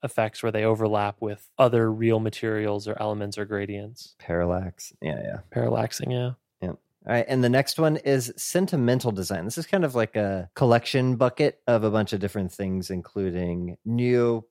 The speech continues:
Speaker 2: how do you pronounce this? This, it's not neo-brutalism. It's, like, neo-brutalism?
Speaker 1: <laughs> I
Speaker 2: Is it
Speaker 1: don't
Speaker 2: Neue?
Speaker 1: know.
Speaker 2: Like, uh, Helvetica Neue? Neue-brutalism?
Speaker 1: Uh-huh.
Speaker 2: Anyways, n-,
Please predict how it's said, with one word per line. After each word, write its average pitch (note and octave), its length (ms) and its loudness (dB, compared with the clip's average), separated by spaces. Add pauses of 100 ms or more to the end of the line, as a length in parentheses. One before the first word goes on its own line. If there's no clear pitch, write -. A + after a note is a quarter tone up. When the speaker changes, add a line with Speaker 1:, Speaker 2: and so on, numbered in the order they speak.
Speaker 2:
how C#3+ 120 -4
do E3 60 0
you E3+ 60 0
pronounce E3 380 -4
this? - 340 -8
This, - 300 -10
it's - 140 -8
not - 120 -4
neo-brutalism. F2 1040 0
It's, - 160 -10
like, E2 360 -10
neo-brutalism? C3 1400 -4
Speaker 1:
<laughs> - 40 -10
I - 40 -6 (540)
Speaker 2:
Is - 60 -2
it G2 60 2
Speaker 1:
don't G2+ 100 0
Speaker 2:
Neue? G#2 240 8
Speaker 1:
know. B2+ 360 4
Speaker 2:
Like, G#2 260 0
uh, G#2 100 0
Helvetica A2 600 4
Neue? G#2 480 2
Neue-brutalism? A#2+ 760 4
Speaker 1:
Uh-huh. A#2 80 0
Speaker 2:
Anyways, G#2+ 420 0 (100)
n-, E2 120 -12